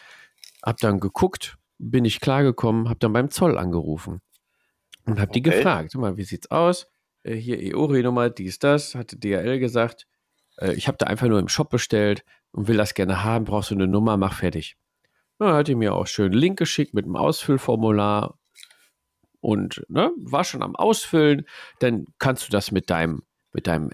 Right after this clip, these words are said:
Speaker 1: Elster-Zertifikat alles verbinden und Umsatzsteuernummer und kein Identifikationsnummer und das wurde mir dann schon zu komplex. Denkst du, guckst dir die E-Mail nochmal an. Und dann
Speaker 2: Okay.
Speaker 1: stand bei D H L Express drin, ähm, dass diese Bestellung halt gewerblich ist. Ich so, „Hä?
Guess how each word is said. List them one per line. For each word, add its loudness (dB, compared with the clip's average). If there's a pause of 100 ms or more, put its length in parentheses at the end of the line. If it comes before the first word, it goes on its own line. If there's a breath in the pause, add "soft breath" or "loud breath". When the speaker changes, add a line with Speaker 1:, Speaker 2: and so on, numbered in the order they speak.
Speaker 1:
Elster-Zertifikat -2
alles -2
verbinden 0
und -4
Umsatzsteuernummer 2
und -6
kein -2
Identifikationsnummer -2
und -2 (500 loud breath)
das 0
wurde 4
mir 4
dann 0
schon -10
zu -6
komplex. -2
Denkst -4
du, -12
guckst -4
dir 0
die 2
E-Mail 2
nochmal -4
an. -6
Und -12 (440 loud breath)
dann 0
Speaker 2:
Okay. -2
Speaker 1:
stand 0
bei 2
D 2
H 0
L 0
Express -4
drin, -2 (540)
ähm, 0 (120)
dass -6
diese -2
Bestellung 0
halt 0 (300)
gewerblich -2
ist. -8 (300)
Ich -20
so, -14
„Hä? -6